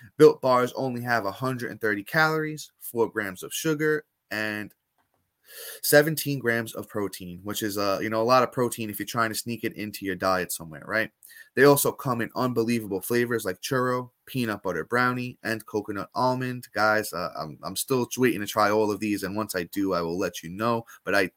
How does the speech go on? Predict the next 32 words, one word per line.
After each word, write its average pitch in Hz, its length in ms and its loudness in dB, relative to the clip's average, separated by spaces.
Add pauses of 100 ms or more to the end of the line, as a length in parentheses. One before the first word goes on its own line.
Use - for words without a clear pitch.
they 107 100 2
sound 113 440 2 (180)
absolutely 107 680 2
phenomenal. 110 720 0 (460)
And 143 160 10
guess 147 220 10
what? 123 280 6
Now 139 180 8
you 127 140 4
don't 135 240 2
even 123 200 -2
have 123 260 2
to 107 100 0
wait 110 200 2
around 104 300 0
to - 80 -10
get 127 300 4
a 127 60 0
box. 123 380 4
For - 160 -8
years, 117 460 -2
we've 101 160 -6
been 87 100 -10
talking 110 460 -4
about 101 360 -2
ordering 107 440 2
your 92 120 -6
Built 107 280 -2
Bars 107 340 -2
at - 220 -6
built 107 260 0
dot 87 180 -8